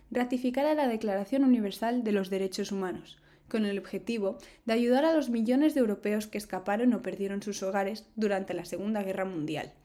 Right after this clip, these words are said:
La Agencia de la onu para los Refugiados sigue funcionando décadas después, y hay más de sesenta y ocho millones de desplazados en todo el mundo a día de hoy. De este total,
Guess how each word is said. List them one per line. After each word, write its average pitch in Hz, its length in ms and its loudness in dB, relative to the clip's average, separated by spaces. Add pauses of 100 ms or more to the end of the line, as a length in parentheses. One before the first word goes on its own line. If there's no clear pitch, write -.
(600)
La 214 120 0
Agencia 240 400 2
de 226 80 4
la 220 180 6
onu 240 180 2
para 160 160 -4
los 170 160 -6
Refugiados 190 720 -2 (260)
sigue 311 340 4
funcionando 233 640 0
décadas 220 500 -2
después, - 480 -10 (340)
y 214 120 0
hay 214 100 2
más 214 240 0
de 208 80 -2
sesenta 202 480 -4
y 214 100 0
ocho 254 240 2
millones 214 480 2
de 208 80 -2
desplazados 185 600 -6
en 180 120 -6
todo 175 140 -2
el 170 120 -2
mundo 160 300 -4
a 113 60 -4
día 123 220 -6
de 165 120 -2
hoy. 196 180 -2 (840)
De 226 160 2
este 277 180 2
total, 202 440 0